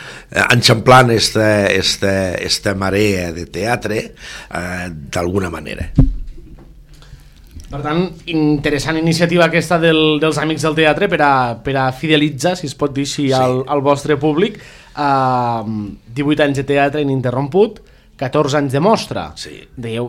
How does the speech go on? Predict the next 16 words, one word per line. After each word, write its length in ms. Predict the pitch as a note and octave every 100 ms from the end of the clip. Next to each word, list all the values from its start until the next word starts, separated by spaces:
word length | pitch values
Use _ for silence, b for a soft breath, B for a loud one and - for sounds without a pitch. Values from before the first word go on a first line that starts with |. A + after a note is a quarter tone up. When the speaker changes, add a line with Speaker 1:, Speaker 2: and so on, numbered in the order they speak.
| A2
Speaker 2:
des 160 | B2
de 60 | A#2+
l'Ajuntament, 480 | B2+ C#3 B2+ D3 D#3
doncs, 180 | D3+ C3
hi 60 |
ha 60 | C3+
aquest 160 | D3+ D3+
recolzament 560 | D3+ C#3+ B2+ C3 G#3+
per 120 | D3+ -
poder-la 320 | C3+ C3+ C3
fer 120 | C3 C3
possible, 400 | A2 G#3 G3+ C#3
però 140 | A#2+
també 160 | A#2 A#2+
suposo 360 | D3 E3+ C#3+
que 40 | F#3